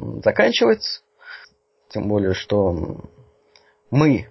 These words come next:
постановили на, на недавнем, э, организационном собрании клуба о том, что мы наконец-таки беремся за, за производство контента, и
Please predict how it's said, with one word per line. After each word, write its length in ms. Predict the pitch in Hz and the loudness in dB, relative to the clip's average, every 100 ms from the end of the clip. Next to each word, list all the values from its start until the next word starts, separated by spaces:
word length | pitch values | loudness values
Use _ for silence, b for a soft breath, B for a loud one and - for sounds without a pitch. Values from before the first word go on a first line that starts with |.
| - | -6
постановили 680 | 123 - 139 120 127 160 151 | -4 0 2 2 4 2 2
на, 160 | 123 | 2
на 380 | 110 107 90 127 | 0 -2 0 2
недавнем, 580 | 127 120 131 113 110 104 B B B - | 2 4 4 2 -4 -8 B B B -6
э, 40 | 107 107 101 101 90 85 - - | 0 2 4 4 4 2 0 0
организационном 880 | 131 135 127 139 131 - - 139 120 | 2 4 2 0 -2 -4 0 2 0
собрании 460 | 113 113 117 107 98 | 0 2 2 2 0
клуба 680 | - 123 156 156 147 135 - B B - | -4 -2 2 4 2 0 -8 B B -6
о 80 | 104 | -4
том, 260 | - 123 | -2 -2
что 480 | 120 - 113 110 104 - b b b - | -4 0 2 2 2 -4 b b b -4
мы 220 | 117 127 | 0 2
наконец-таки 520 | 117 123 120 - - | 2 0 0 -2 -6
беремся 1000 | 104 110 120 135 127 113 - 110 95 92 - _ | -4 0 4 4 4 0 -4 0 0 -4 -12 _
за, 720 | 120 104 110 107 101 92 98 - B B B B B B B B 123 | -12 2 6 6 6 0 -6 -12 B B B B B B B B -2
за 100 | 131 | 2
производство 480 | 147 131 139 - | 2 4 2 0
контента, 580 | 120 113 107 143 156 135 | -2 -2 4 4 4 0
и 320 | 104 107 113 | -4 -2 0